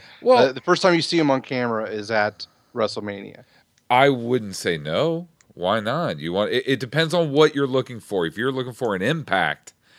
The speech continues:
Speaker 1: you know, you have, um, Bullet Club makes an appearance, you know, something like that. Maybe they help A J Styles win. I
Speaker 2: It
Speaker 1: mean, if we saw that, that would be exciting.
Speaker 2: Well, yeah, if they actually do something, that's,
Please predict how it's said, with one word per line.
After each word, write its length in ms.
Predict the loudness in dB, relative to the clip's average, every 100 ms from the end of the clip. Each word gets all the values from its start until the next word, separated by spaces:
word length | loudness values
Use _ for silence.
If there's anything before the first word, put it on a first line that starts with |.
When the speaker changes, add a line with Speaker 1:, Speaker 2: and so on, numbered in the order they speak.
| _ _
Speaker 1:
you 100 | -8
know, 220 | -4 -2 -2
you 200 | -2 -2
have, 220 | -2 -4
um, 360 | -4 -6 -12 -16
Bullet 380 | -4 2 2 0
Club 260 | 0 -2
makes 260 | -2 -8 -8
an 80 | -8
appearance, 720 | -6 -4 -4 -6 -12 -18 -20 _ _ -12
you 80 | -10
know, 80 | -6
something 240 | -6 -4
like 120 | -2
that. 180 | 0 -2
Maybe 220 | -2 -4
they 220 | 0 0
help 380 | 2 0 0 -4 _ _ _ -8
A 120 | -6
J 160 | -4 -8
Styles 460 | -4 -2 -2 -4
win. 200 | -6 -4
I 20 | 0
Speaker 2:
It 40 |
Speaker 1:
mean, 120 | -2
if 120 | -2
we 100 | -8
saw 280 | -4 0 0
that, 320 | 2 2 2
that 140 | 2 2
would 180 | 2 -2
be 320 | -2 -2 -6 _ _ _ _ -6
exciting. 720 | -6 0 0 0 -2 -6 -10 -18 _ _
Speaker 2:
Well, 260 | -6 -6 -2
yeah, 240 | 4 4
if 180 | 4 2
they 280 | 4 4 2
actually 380 | -2 -2 -4 -6 _
do 220 | -4 -2 -2
something, 460 | -4 -8 -8 -8
that's, 260 | -6 -6